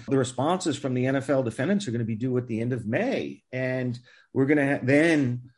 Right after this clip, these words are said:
focus on motions to compel arbitration, motions to dismiss for failure to state a cause of action. So, you know, this is only one version of the events.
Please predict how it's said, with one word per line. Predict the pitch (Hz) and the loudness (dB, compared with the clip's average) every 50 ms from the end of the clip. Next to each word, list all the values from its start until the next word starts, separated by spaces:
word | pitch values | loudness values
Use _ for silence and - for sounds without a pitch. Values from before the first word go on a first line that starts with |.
| _ _ _ | _ _ _
focus | 151 143 139 143 143 127 123 - | 2 4 4 2 0 -4 -4 -4
on | 123 120 123 123 123 123 123 117 - - - _ _ _ _ _ _ _ - 131 | -4 -2 -2 0 0 0 0 -2 -4 -6 -12 _ _ _ _ _ _ _ -10 -2
motions | 131 135 139 135 - - 127 123 - - | 0 2 2 2 2 0 -4 -4 -4 -6
to | 135 | -6
compel | 123 - 123 117 120 - 135 127 123 | -6 -6 -6 -6 -4 0 2 2 4
arbitration, | 120 117 113 104 110 - - 135 131 151 170 - - 202 220 240 247 247 - _ _ _ _ _ - - - | 4 2 2 0 -2 -2 -2 0 2 2 0 0 -2 -4 -4 -4 -4 -8 -12 _ _ _ _ _ -16 -6 0
motions | 120 135 143 143 139 - - 139 127 - | 2 6 6 6 6 4 0 -4 -4 -4
to | - 139 123 | -4 -2 0
dismiss | 123 127 123 - - 123 123 143 180 - | 0 0 0 -2 -2 0 2 2 2 0
for | - - 131 | -2 -6 -6
failure | 123 - 143 139 143 143 143 | -4 0 2 4 4 4 4
to | 135 | 2
state | 120 - - 135 123 | 0 -2 -2 -2 -2
a | 113 | -4
cause | - - 139 117 120 113 | -6 -6 -4 -4 -4 -2
of | 107 | -2
action. | 101 95 117 147 - - 170 165 147 | -2 -2 -4 -4 -6 -8 -8 -8 -6
So, | - - 147 135 139 135 135 - 135 | -4 -2 0 0 0 0 -2 -2 -2
you | 147 | -2
know, | 143 135 139 | 0 0 0
this | 170 175 - | 0 0 0
is | 185 165 | 0 2
only | 190 190 185 180 | 2 4 4 4
one | 160 143 147 156 165 170 175 175 165 135 | 4 4 2 2 4 4 2 2 0 0
version | 131 143 151 160 165 165 135 143 151 135 | 2 4 6 8 8 6 6 2 -2 -4
of | 127 120 113 | -4 -4 -4
the | 127 123 117 | -2 -2 -2
events. | 110 107 143 196 226 220 156 - - - - - - - - | -2 0 0 0 0 0 -2 -2 -6 -8 -10 -10 -10 -12 -14